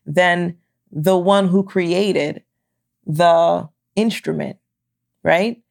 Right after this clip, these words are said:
Like, if my guitar breaks down or my drums or my piano,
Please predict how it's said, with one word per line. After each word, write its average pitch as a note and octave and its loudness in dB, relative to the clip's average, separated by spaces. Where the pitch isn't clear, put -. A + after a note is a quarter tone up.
Like, F#3 0
if G3+ 0
my G#3 2
guitar G3 0
breaks F3 -4
down F3+ -2
or E3 0
my E3+ -2
drums F3 -2
or E3 -2
my D3+ -2
piano, - -2